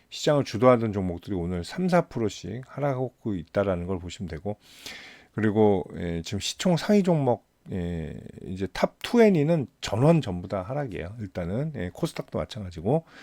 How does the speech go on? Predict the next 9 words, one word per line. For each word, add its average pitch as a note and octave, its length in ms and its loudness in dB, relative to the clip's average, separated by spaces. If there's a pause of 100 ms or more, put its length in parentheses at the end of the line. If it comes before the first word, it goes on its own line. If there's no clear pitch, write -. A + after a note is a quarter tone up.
(220)
상승 F3 340 2
종목이 B2+ 300 0
거의 F#2+ 200 0
없다고 F2+ 380 -4
볼 E2 120 -6
수 - 140 -14
있겠죠. F2+ 520 -10 (100)
예. G2+ 120 -10 (260)
자, - 180 0